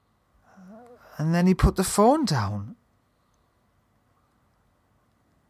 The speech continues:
Eamon dying was like the worst nightmare imaginable.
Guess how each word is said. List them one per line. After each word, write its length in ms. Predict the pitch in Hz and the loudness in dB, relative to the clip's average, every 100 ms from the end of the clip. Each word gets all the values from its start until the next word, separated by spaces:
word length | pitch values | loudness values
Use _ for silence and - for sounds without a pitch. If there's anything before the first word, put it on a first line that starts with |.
| _ _ _ - | _ _ _ 2
Eamon 340 | 196 214 196 | 4 6 6
dying 640 | 190 175 151 113 104 113 | 8 10 10 6 2 0
was 240 | - 120 135 | -4 0 4
like 180 | 135 | 4
the 100 | 135 | 4
worst 480 | 131 131 147 160 - | 0 4 6 6 2
nightmare 580 | 151 139 127 113 113 113 | 0 0 0 -2 -2 0
imaginable. 840 | 113 120 123 - 110 92 87 87 | 2 4 2 0 -6 -6 -10 -12